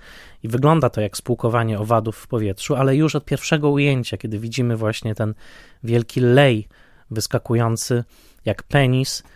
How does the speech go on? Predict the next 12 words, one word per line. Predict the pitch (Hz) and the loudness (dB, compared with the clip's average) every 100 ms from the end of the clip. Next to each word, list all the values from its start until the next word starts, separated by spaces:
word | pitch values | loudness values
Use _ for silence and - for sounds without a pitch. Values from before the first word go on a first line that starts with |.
| _ | _
co | - | -8
bardzo | 110 131 120 113 107 | 2 4 4 0 -4
było | 110 104 104 | -4 -2 -4
jasne | 107 117 - 110 | 2 2 2 -4
dla | 101 | -4
Kubricka, | 101 110 110 - | -4 -4 -4 -2
że | 110 120 | -4 -4
dokładnie | - 139 127 131 - | -2 0 0 -2 -4
tak | - - | -6 -4
to | 131 | -6
ma | 110 | -6
wyglądać, | 120 123 110 120 - | -4 0 2 0 -2